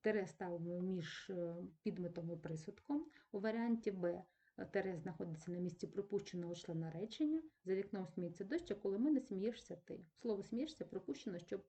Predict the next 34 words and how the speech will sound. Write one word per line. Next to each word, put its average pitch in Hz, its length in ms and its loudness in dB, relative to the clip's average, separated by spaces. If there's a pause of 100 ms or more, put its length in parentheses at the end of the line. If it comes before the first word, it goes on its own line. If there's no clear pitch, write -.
не 175 260 0
було 175 180 0
тавтології, 226 580 -2
щоб 170 220 -4
було 208 280 -2 (200)
красиво 247 380 2
побудоване 175 680 -2
речення, 160 460 -4
правильно, 214 420 0
граматично 165 640 -4
оформлене 175 500 -2
і 175 40 -4
так 170 200 -6
далі. 156 260 -4 (380)
І 269 80 2
в 233 60 2
варіанті 220 480 4
Г 269 300 4 (280)
у 208 60 2
нас 226 140 6
теж 240 260 0
відокремлений 180 580 2
член 175 220 -4
речення. - 520 -2
Навіть 196 320 0
два. 170 360 -2 (100)
Це - 120 -4
однорідні 180 600 0
означення, 240 800 0
не 208 100 2
поширені, 190 640 2 (380)
але 180 280 2
це - 260 -6
означення, 214 760 0